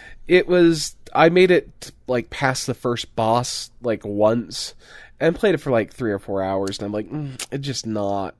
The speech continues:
what I wanted to play. But it was fun if you like those kind of, like, very difficult bullet hell-y kind of games.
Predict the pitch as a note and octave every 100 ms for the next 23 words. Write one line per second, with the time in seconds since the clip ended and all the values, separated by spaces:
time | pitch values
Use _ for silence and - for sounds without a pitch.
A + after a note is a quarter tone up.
0 | _ - G#2 G2+ G#2 G2+ G2+ - G#2+ F#2
1 | D#3 G3 G3+ A3+ E3 - C3 F2 F#2 -
2 | C3 B2 A2+ - A2+ A2 - B2 G#2+ G#2
3 | G2+ F#2 G2+ G2 - - G#2 G#2 G#2 G#2
4 | G2 G#2+ G2+ A2+ G#2 G2 G#2 - G#2+ G#2+
5 | - A2 G#2+ G#2 G2+ G2 A2+ F#2 F2 E2+
6 | F2+ A#2